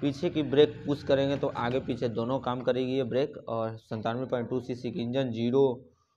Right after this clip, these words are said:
वन स्प्लेंडर न्यू। और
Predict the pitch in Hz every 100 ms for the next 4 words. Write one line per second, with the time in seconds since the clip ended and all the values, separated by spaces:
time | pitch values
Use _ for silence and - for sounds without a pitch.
0 | _ _ _ _ _ 110 107 131 135 -
1 | 117 - 117 120 120 117 131 170 170 143
2 | - _ _ _ _ _ _ 415 415 311
3 | _ _ 294 _ - 311 247 247 247 _
4 | _ _ _ _ _ _ - 127 127 123